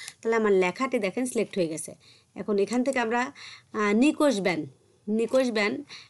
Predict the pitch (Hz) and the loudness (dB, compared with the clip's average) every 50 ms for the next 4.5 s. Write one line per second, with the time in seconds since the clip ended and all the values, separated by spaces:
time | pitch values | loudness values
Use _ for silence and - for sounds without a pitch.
0 | _ _ - 185 190 180 175 - - 220 220 208 - - 196 240 269 254 - - | _ _ -2 0 0 2 2 2 2 2 2 2 0 2 2 2 2 2 2 2
1 | 233 202 185 202 190 190 180 160 160 165 165 - 208 190 196 208 220 247 277 311 | 2 2 2 2 0 0 0 -2 -2 -6 -6 -4 -4 -2 0 0 0 0 0 -2
2 | - - 214 196 196 - 233 240 226 - 233 202 190 220 226 254 262 247 214 - | -2 -2 -2 -2 0 -2 -4 -4 -2 -2 -4 -2 0 -2 0 0 0 0 0 0
3 | 220 220 208 190 214 202 190 185 - 196 185 190 - 254 254 - - 220 190 220 | -2 -4 -4 -2 -2 -2 -2 -4 -6 -8 -8 -6 -6 -8 -10 -6 -6 -4 -2 -2
4 | 240 214 226 214 180 175 185 226 277 | -2 -2 -2 -2 0 0 0 -2 -2